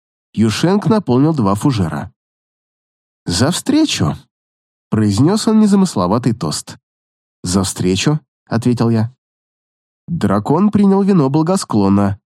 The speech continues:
Значит, не отравить, не опоить чем-либо меня не пытаются.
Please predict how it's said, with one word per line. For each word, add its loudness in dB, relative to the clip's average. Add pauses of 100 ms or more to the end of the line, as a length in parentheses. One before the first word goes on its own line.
(440)
Значит, 0
не 4
отравить, 0
не 4
опоить -2
чем-либо 2
меня 2
не 2
пытаются. -6